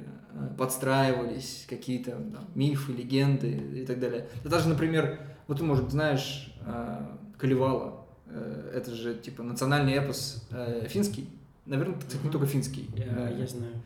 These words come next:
Speaker 1: Да, э, вот. И, э, э, ну, по большому счету, несмотря на то, что все считают, что Калевала — это символ финского народа, вот я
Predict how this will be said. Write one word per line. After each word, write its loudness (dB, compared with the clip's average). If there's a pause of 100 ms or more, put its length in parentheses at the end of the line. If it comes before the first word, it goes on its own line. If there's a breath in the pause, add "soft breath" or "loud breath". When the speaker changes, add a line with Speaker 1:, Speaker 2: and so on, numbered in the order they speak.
(300 loud breath)
Speaker 1:
Да, 2
э, 4
вот. 2
И, 6
э, -2 (880 loud breath)
э, -20 (640)
ну, 2 (200)
по 6
большому 6
счету, 6
несмотря 2
на 2
то, 4
что 0
все 0
считают, 0
что -6
Калевала — 2
это -4
символ 0
финского -6
народа, 4
вот -2
я -6